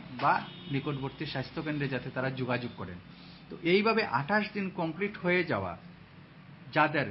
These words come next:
হয়ে গেছে এখন পর্যন্ত, তার মধ্যে ছ হাজার দুশো একান্নর মধ্যে চার হাজার ছশো ঊনচল্লিশ জন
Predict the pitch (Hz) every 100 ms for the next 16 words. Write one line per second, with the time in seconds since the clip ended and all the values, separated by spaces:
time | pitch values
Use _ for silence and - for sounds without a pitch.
0 | 98 170 190 151 110 110 113 117 117 107
1 | 147 143 135 170 175 170 196 202 - -
2 | - - - - - 143 170 196 185 170
3 | 160 185 160 156 165 175 185 175 180 -
4 | 143 160 175 170 180 175 - - 143 -
5 | 180 180 - - - - 156 151 180 175
6 | 165 147 127 113